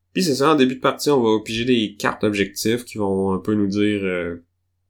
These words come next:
comment qu'on devrait s'enligner, là. On peut, ça peut être, euh, par exemple, de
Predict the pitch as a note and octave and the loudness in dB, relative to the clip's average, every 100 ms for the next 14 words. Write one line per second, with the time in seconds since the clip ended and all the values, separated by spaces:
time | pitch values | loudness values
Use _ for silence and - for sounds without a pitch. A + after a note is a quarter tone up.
0 | _ - G#2+ G2+ G#2 G2 G2 F#2+ G#2+ G2 | _ -2 2 2 2 2 2 2 2 0
1 | F#2+ F2+ F#2+ G#2 G2+ G2 - F#2 F2 G2+ | 0 0 -2 -2 -4 -6 -4 -4 -4 -6
2 | F#2 F#2+ F#2 F#2+ F#2 F#2 F#2 - F2 F2+ | -2 -2 0 -4 -2 -6 -8 -4 -4 0
3 | F#2+ F#2+ F#2 - | 0 2 0 -2